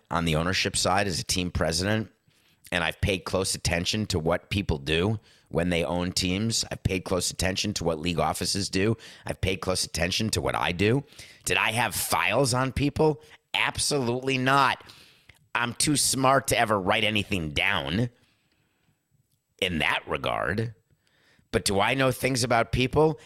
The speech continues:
And do they know that I know things? Do I know that people know things about me? Do they know that I know that they know? Yes. And is it just me? No.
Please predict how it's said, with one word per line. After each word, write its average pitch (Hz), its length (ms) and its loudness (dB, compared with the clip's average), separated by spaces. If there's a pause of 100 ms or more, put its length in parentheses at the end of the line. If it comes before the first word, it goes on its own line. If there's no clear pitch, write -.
And 104 160 0
do 95 80 0
they 107 200 4
know 131 200 4
that 123 120 2
I 123 120 4
know 127 200 2
things? 151 460 0 (200)
Do 110 140 2
I 113 140 4
know 131 160 4
that 123 140 -2
people 127 240 2
know 123 120 2
things 127 320 0
about 117 280 2
me? 135 340 0 (340)
Do 104 120 0
they 113 200 4
know 127 220 4
that 117 160 0
I 117 200 2
know 131 180 2
that 113 160 -2
they 120 180 4
know? 151 380 2 (280)
Yes. 151 800 2 (520)
And 131 120 0
is 120 160 2
it 120 160 -4
just - 380 2
me? 143 540 2 (400)
No. 147 720 4